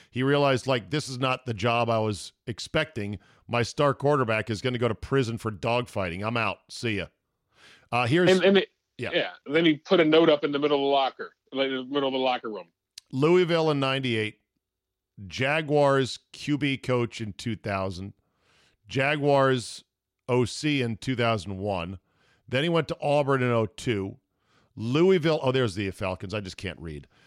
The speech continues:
Speaker 1: Louisville, back to Louisville again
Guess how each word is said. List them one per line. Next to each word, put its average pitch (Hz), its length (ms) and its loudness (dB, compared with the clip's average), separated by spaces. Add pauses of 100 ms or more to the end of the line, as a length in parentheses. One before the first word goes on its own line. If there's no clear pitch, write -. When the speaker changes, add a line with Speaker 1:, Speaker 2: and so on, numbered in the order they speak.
(180)
Speaker 1:
Louisville, 160 640 2 (160)
back 147 260 -2
to 190 80 2
Louisville 156 460 2
again 113 420 -2